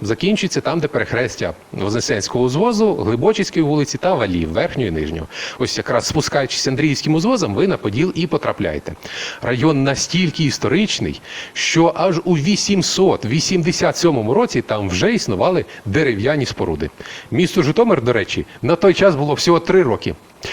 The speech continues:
Ще із часів Київської Русі на Подолі існував і досі існує житній ринок. Дев'ятого липня тисяча вісімсот одинадцятого року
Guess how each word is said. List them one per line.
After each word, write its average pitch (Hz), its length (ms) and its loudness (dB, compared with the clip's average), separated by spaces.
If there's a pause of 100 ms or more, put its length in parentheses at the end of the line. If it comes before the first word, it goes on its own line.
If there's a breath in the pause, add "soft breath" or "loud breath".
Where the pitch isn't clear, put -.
(360 loud breath)
Ще - 140 -2
із 117 120 -2
часів 151 320 -2
Київської 143 380 2
Русі 180 240 2
на 208 100 4
Подолі 151 340 2
існував 120 560 0
і 135 80 0
досі 120 280 2
існує 196 340 2
житній 196 580 2
ринок. 85 400 -4 (540 loud breath)
Дев'ятого 202 560 2
липня 196 320 2
тисяча - 360 0
вісімсот 160 460 0
одинадцятого 185 540 2
року 104 320 0